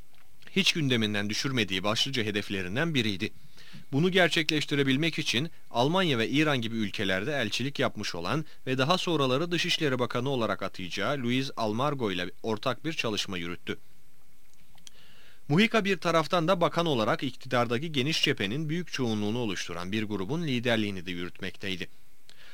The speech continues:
Halkın gözünde büyük ilgi uyandıran, popülarite sağlayan girişimleri de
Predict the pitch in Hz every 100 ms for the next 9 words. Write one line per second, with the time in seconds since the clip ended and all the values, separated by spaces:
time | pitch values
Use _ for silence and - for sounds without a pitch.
0 | - - 143 156 202 202 170 165 196 160
1 | 185 185 156 139 156 131 107 92 98 165
2 | 165 - - 123 143 147 160 208 - 170
3 | 135 117 117 113 113 - 123 117 139 123
4 | 127